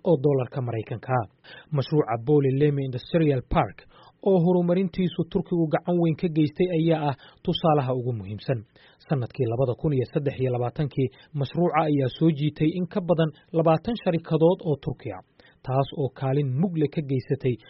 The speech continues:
abuurista ku dhowaad toban kun oo fursado shaqo ah, isaga oo si muuqata kor ugu qaaday awoodda wax soo saarka gudaha.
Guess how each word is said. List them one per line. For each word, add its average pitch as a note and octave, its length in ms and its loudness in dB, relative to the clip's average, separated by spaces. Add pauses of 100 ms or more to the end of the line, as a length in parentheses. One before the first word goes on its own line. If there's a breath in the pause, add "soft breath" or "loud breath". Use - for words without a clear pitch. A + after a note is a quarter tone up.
(140 loud breath)
abuurista D#3 600 0
ku F3 160 -6
dhowaad E3 400 4 (280 soft breath)
toban F#3 300 0 (100)
kun C#4 300 -2
oo F3 160 2
fursado D#3+ 420 -2
shaqo D#3+ 360 -4
ah, G2+ 120 -6 (360 soft breath)
isaga D3+ 320 -2
oo C#3 140 -2
si - 180 -6
muuqata D3+ 440 -2
kor D#3+ 200 2
ugu C#3+ 160 2
qaaday A#2 340 -2 (320 soft breath)
awoodda E3 360 6
wax C3+ 180 0
soo B2 140 -6
saarka A2 340 -12
gudaha. A2 320 -2